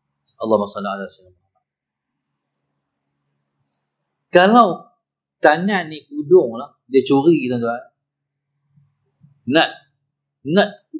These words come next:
tak jalankan hukum kerak tangan ni bukan semua kes curi. Dulu ada menteri kata, "Oh, kalau jalan hukum kerak tangan habis, potong tangan budak-budak sekolah rendah. Gulung habis."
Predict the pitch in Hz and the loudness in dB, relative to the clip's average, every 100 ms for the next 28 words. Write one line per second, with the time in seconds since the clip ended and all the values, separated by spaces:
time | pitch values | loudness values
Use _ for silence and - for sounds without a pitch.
0 | _ - 190 - _ _ _ _ _ 117 | _ -2 -2 -4 _ _ _ _ _ -2
1 | 143 160 202 202 160 - 160 123 160 _ | 4 4 2 -4 -8 -8 -8 -8 -16 _
2 | 190 147 117 113 - 165 - 135 139 160 | -4 -4 -8 _ -6 -6 -4 -10 -10 -10
3 | 123 110 113 135 - 160 127 - 131 139 | -12 -12 -8 -8 -2 -2 -2 -8 -14 -6
4 | 156 120 - 147 - - 117 139 165 _ | -4 -4 -4 -6 -6 -8 -8 -8 -16 _
5 | _ _ _ _ _ _ _ _ _ _ | _ _ _ _ _ _ _ _ _ _
6 | _ _ _ _ _ _ _ _ _ _ | _ _ _ _ _ _ _ _ _ _
7 | 107 131 151 175 131 131 135 135 135 143 | 4 6 8 6 4 2 0 -2 -8 -4
8 | 156 135 135 127 101 101 107 127 139 - | -4 -2 -2 0 0 0 -2 -2 -2 -4
9 | 113 110 110 110 120 104 120 110 131 107 | -8 -8 -6 -4 -6 -6 -14 -10 -6 -6
10 | - 113 131 117 107 107 135 101 120 120 | -4 -6 -6 -4 -6 -4 -6 -2 -4 0
11 | 135 113 110 117 123 117 117 113 123 120 | -2 -2 -4 -8 -6 -8 -4 -6 -4 -6
12 | 104 - 120 120 127 127 147 190 - _ | -6 -4 -4 -4 -4 -6 -8 -14 -16 _
13 | _ 131 131 170 139 135 135 202 202 | _ -2 4 4 4 0 -2 -2 -2